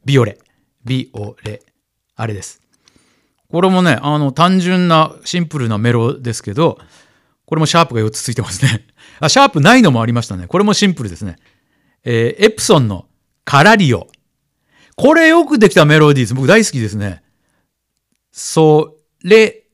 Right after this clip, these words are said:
ドシ。ソレドシ。あ、ソレドシ。下がるのか。ソレドシですね。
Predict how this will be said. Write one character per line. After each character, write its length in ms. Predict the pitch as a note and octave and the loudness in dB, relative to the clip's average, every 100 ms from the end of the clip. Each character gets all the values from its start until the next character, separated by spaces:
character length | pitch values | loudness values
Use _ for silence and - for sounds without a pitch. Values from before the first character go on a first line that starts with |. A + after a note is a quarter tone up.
| - | -14
ド 380 | C3 B2 A2+ _ | -6 -4 -6 _
シ。 400 | - - C#3+ B2 _ _ | -10 -8 -6 -8 _ _
ソ 340 | - C#3+ C3+ | -12 -6 -4
レ 280 | D#3 F#3+ G3+ | -4 -4 -4
ド 400 | - _ D3 D3+ C#3 _ _ - | -6 _ -8 -8 -12 _ _ -14
シ。 320 | - D3+ - _ _ _ _ _ _ _ _ | -12 -12 -16 _ _ _ _ _ _ _ _
あ、 120 | A#2 - | -16 -16
ソ 280 | - D3 D3+ | -8 -2 -2
レ 300 | F3 A3+ G#3+ | -2 -2 -4
ド 300 | D3+ C3+ A#2 | -4 -6 -6
シ。 400 | - - A2 - - | -12 -14 -14 -14 -14
下 140 | A#2+ | -12
が 80 | C#3 | -10
る 80 | G#2 | -12
の 40 | |
か。 140 | - - _ _ _ | -16 -20 _ _ _
ソ 460 | - D3 D3 D3 | -10 -4 -2 -2
レ 340 | D3 G3 G3+ G3+ | -2 -6 -6 -8
ド 420 | C#3 B2+ A#2+ A2 | -10 -8 -8 -10
シ 340 | - - A2 - _ _ _ _ _ _ _ _ | -14 -14 -14 -16 _ _ _ _ _ _ _ _
で 80 | - | -20
す 100 | - | -14
ね。 180 | D3+ | -12